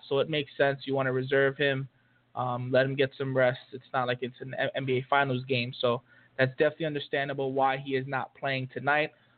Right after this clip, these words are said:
although we would have liked to see him. But he did lead his team, or helped to lead his team, to the Summer League Championship game,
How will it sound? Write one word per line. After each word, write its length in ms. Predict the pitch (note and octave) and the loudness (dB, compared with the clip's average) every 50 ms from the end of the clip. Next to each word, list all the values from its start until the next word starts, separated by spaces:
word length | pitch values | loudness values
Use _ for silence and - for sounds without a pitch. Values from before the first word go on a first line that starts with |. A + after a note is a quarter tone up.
| _ _ - | _ _ -6
although 220 | C3 C3 C#3+ C#3+ | 0 4 4 4
we 120 | C#3+ C#3+ | 4 4
would 120 | C#3 C#3 C3+ | 4 2 2
have 140 | C3 C3 C3+ | 2 2 0
liked 260 | C3+ C3 C3 - - | 0 0 -2 -2 -8
to 60 | - - - - | -16 -20 -10 -4
see 140 | F#3 F#3+ F#3+ | -2 0 2
him. 320 | G3 F#3+ F#3 F#3 F#3+ F#3+ - _ _ _ _ _ | 2 2 2 0 -2 -6 -10 _ _ _ _ _
But 100 | - B2+ | -8 -6
he 80 | C#3 C#3 | -6 -4
did 200 | C3+ D#3+ E3 D#3+ | 0 0 0 0
lead 200 | D3+ D#3 E3 D#3+ | 0 -2 -2 -2
his 140 | D#3+ D3 - - - - | -4 -6 -6 -8 -8 -2
team, 300 | E3 D#3+ D3+ D3+ D3+ D3 | 0 2 2 2 2 2
or 160 | A#2 C3+ C3+ B2+ | 4 4 4 4
helped 300 | C3 D3 D3 - - - | 4 4 2 2 0 -6
to 40 | D3+ | -6
lead 180 | D3 C#3+ D3 | -4 -4 -4
his 120 | D3 C#3 C3+ - - | -4 -6 -8 -8 -6
team, 300 | C#3+ C#3 C#3 C3+ C3+ C3 - _ _ - _ _ _ _ _ - - | -4 -4 -2 -2 -4 -6 -10 _ _ -20 _ _ _ _ _ -4 -2
to 120 | F3+ F#3 | 0 0
the 100 | E3+ D#3+ - | 0 0 0
Summer 220 | - E3+ D#3+ D#3+ D3+ | 0 0 2 2 0
League 220 | D3+ D3 C#3+ - | 0 0 -2 -2
Championship 520 | - F3 E3+ E3 - D#3+ - - E3 - | 0 0 0 2 0 -2 -2 -2 -4 -2
game, 360 | - D#3 D#3 D#3 D#3 D#3 D3+ | 2 2 4 4 4 2 -2